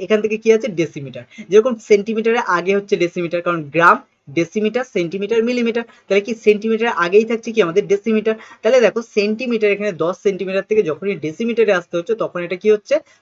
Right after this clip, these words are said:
তখন এটা হচ্ছে কিন্তু আমাদের, আচ্ছা যেহেতু এটা মিটার আছে, গ্রাম নয়, এখানে মিটার আমরা ধরবো, ঠিক আছে? কারণ এখানে হচ্ছে সেন্টিমিটার, মিটারের একক আছে, তো এক্ষেত্রে আমরা মিটার দেখছি। তাহলে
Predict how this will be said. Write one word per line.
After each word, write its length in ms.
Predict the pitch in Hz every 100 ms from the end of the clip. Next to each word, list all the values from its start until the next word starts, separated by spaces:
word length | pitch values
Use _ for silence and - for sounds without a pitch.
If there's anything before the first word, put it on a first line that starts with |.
| -
তখন 160 | 196 233
এটা 100 | 185 156
হচ্ছে 160 | 151 160
কিন্তু 160 | 160 170
আমাদের, 200 | 165 196 302 _ _ -
আচ্ছা 160 | 160 147
যেহেতু 180 | 170 214
এটা 120 | 240 220
মিটার 220 | 190 208 165
আছে, 120 | 151 202
গ্রাম 180 | 151 170 160
নয়, 120 | 160
এখানে 140 | 160 247 185
মিটার 240 | 170 175 160
আমরা 140 | 156 147
ধরবো, 220 | 143 170 262 -
ঠিক 100 | 233 208
আছে? 120 | 120 - -
কারণ 140 | - 160
এখানে 160 | 165 180
হচ্ছে 160 | 180 285 -
সেন্টিমিটার, 540 | 170 165 185 180 262 - - 180
মিটারের 360 | 196 208 180 151
একক 180 | 139 123
আছে, 100 | 117 -
তো 40 | 185
এক্ষেত্রে 260 | 170 175 202
আমরা 140 | 202 285 _ _ 160
মিটার 240 | 196 226 214 180
দেখছি। 220 | 190 185 226
তাহলে 160 | 226